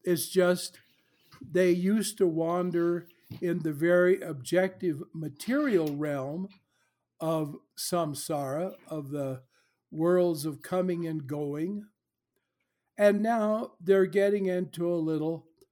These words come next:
subtler form of the same thing. So you can be, you know,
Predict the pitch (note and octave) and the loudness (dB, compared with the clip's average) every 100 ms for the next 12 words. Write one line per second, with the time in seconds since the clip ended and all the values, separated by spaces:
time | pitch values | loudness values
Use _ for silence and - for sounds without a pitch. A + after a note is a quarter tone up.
0 | _ _ _ - - D#4 F4 F4 D3+ G2+ | _ _ _ -14 -8 -4 -2 -2 -6 -8
1 | E2+ - - _ _ _ _ _ _ - | -14 -20 -20 _ _ _ _ _ _ -4
2 | - F#3+ D3 A#2 G#2 - - G3 G3 G3+ | 4 4 4 -2 -10 -12 2 2 2 0
3 | G3 A#3 A3 A3+ G3+ B3+ A#3 D3 C#3+ - | -2 -2 -2 -2 -2 0 0 -2 -6 -12
4 | _ _ - A#3+ G#3+ G#3 G#3 - _ _ | _ _ -2 2 4 4 0 -8 _ _
5 | _ - - G3 G#3+ G#3+ G#3+ G3 - D3 | _ -16 -4 0 0 2 2 0 -6 -4
6 | G#3 G3+ G#3 G3 G3+ G3+ G#3 D#3+ D#3 D#3+ | 0 0 0 -2 -2 0 0 0 -2 -4